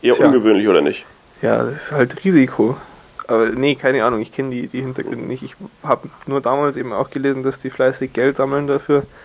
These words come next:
Speaker 2: Vermutlich, weil <laughs> eigentlich sonst jemand, der da mal ein bisschen viel Geld reinstecken könnte, in so ein Projekt halt nicht investiert, ja. Da musst du eben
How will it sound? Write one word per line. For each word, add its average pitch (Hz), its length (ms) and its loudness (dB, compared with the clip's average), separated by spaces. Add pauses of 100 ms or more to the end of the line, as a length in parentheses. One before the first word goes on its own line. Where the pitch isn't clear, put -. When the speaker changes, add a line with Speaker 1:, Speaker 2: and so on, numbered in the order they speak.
(580)
Speaker 2:
Vermutlich, 135 560 0
weil 131 320 4 (480)
<laughs> - 460 -14
eigentlich 135 500 0
sonst 135 280 -2
jemand, 131 320 2
der 117 180 2
da 113 200 4
mal 123 180 0
ein 113 60 0
bisschen 135 360 -2
viel 160 220 0
Geld 165 280 0
reinstecken 139 480 0
könnte, 135 340 -2 (360)
in 135 80 -6
so 131 120 -2
ein 131 120 -2
Projekt 160 400 -2
halt 143 120 4
nicht 131 140 -4
investiert, 135 640 2
ja. 131 140 0 (1000)
Da 165 140 -12
musst - 220 -12
du - 80 -2
eben 120 300 -4